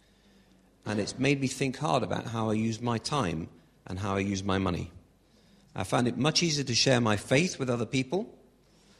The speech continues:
<clears throat> including the medical team and people in my office, other patients that I've known.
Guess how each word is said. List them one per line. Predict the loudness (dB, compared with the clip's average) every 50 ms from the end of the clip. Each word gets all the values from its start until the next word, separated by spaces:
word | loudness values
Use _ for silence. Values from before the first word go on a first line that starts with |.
| _ _ _ _ _ -6
<clears throat> | -4 -4 -4 -6 -8 -14 -18 -20 _ _ _ _ _ _ _ _ _ _ _ -14 -8 -4
including | -4 -4 0 4 4 4 6 6
the | 6 6
medical | 6 6 4 4 2 -2 -4
team | -2 0 2 2 2 2 0 -2 -4 -8 -12 -20 -20 -16 -12
and | -12 -12 -12 -10 -6
people | -6 -4 2 4 4
in | 6 6
my | 6 6
office, | 6 4 2 0 -2 -2 0 0 0 -2 -6 -8 -10 -12 -16 _ _ _ _ 0
other | 2 2 4 4
patients | 2 2 2 2 2 0 -2 -4 -6
that | -4 -4
I've | -4 -4 -2
known. | -2 -2 -2 -2 -6